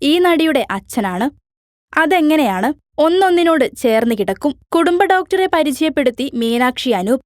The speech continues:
യുവതാരം മമിത ബൈജുവിന്റെ പിതാവ് ഡോക്ടർ ബൈജുവാണ് തന്റെ പ്രിയപ്പെട്ട ഡോക്ടറെന്ന് വെളിപ്പെടുത്തുകയാണ് താരം. ദേശീയ ഡോക്ടർ ദിനത്തിലാണ് പ്രിയപ്പെട്ട ഡോക്ടർമാരെ പരിചയപ്പെടുത്തുന്ന പോസ്റ്റുമായി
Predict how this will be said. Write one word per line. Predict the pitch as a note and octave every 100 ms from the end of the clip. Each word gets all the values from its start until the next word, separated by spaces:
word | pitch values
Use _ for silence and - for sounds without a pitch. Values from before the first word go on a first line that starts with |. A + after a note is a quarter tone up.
| _
യുവതാരം | C#4+ E4 F#4+ F#4 F#4 F4+
മമിത | D4 D4 D4+ E4+
ബൈജുവിന്റെ | E4 D#4+ C#4+ D#4+ D4
പിതാവ് | D#4+ C4+ A#3 A#3+ G#3 C4 -
ഡോക്ടർ | A3+ B3+ - D#4 A#3+
ബൈജുവാണ് | B3 B3 C4+ C4 D#4+ C#4 B3 - -
തന്റെ | A#3+ B3
പ്രിയപ്പെട്ട | A3+ B3+ C4+ C4+ D#4 D#4+
ഡോക്ടറെന്ന് | C4 C4 C4 D4 A#3 A3+ -
വെളിപ്പെടുത്തുകയാണ് | A#3 A#3 C4 D4+ D4+ C4+ C#4 A#3 G#3 -
താരം. | F3 G3+ - _ _
ദേശീയ | C4+ E4+ F4+ F4 G4+ G4+
ഡോക്ടർ | F4 E4+ F#4+ E4
ദിനത്തിലാണ് | D#4+ D4 D4+ A#3 G#3 D4+
പ്രിയപ്പെട്ട | - D4+ D#4+ F4 D4+
ഡോക്ടർമാരെ | E4+ D4+ D4+ - D#4+ D#4+ D#4+
പരിചയപ്പെടുത്തുന്ന | C#4+ C4 B3+ D#4+ D4+ D4 C#4+ C4+
പോസ്റ്റുമായി | C4+ B3+ B3 B3 C#4+ A3+ C4+